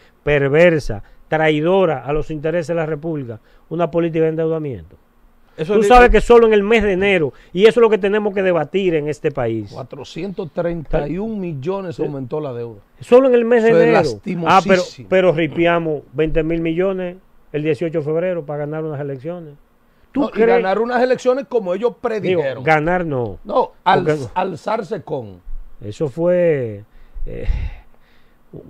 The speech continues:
Speaker 1: una, una verdadera vergüenza. Entonces, como sociedad podemos seguir así. Podemos seguir con el derrumbe de nuestras instituciones, Rodolfo. ¿Qué funciona aquí? Nosotros planteamos como una de las medidas principales de nuestro programa de gobierno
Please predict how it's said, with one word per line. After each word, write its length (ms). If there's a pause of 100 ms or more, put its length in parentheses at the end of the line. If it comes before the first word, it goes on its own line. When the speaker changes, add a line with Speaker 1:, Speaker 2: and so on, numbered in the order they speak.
(420)
Speaker 1:
una, 220
una 180
verdadera 380
vergüenza. 420
Entonces, 240
como 260
sociedad 420
podemos 320
seguir 200
así. 260 (360)
Podemos 440
seguir 240
con 140
el 80
derrumbe 400
de 100
nuestras 300
instituciones, 760 (160)
Rodolfo. 320 (200)
¿Qué 160
funciona 540
aquí? 220 (580)
Nosotros 380
planteamos 500
como 180
una 120
de 40
las 140
medidas 440
principales 600
de 20
nuestro 220
programa 300
de 60
gobierno 480